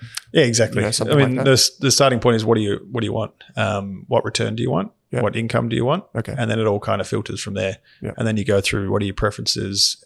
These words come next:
Speaker 1: What kind of losses are you comfortable with? Are there certain asset classes you don't want to invest into? What are your ethical preferences? Um, are you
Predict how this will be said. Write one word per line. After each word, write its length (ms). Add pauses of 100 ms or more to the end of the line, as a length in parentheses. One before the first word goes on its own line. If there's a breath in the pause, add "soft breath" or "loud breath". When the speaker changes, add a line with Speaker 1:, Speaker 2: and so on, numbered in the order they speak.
(100)
Speaker 1:
What 200
kind 240
of 160 (320)
losses 540
are 40
you 140
comfortable 460
with? 380 (420 loud breath)
Are 40
there 100
certain 280
asset 260
classes 340
you 60
don't 200
want 80
to 60
invest 340
into? 640 (180)
What 180
are 40
your 140
ethical 540
preferences? 920 (560 loud breath)
Um, 500 (380)
are 60
you 600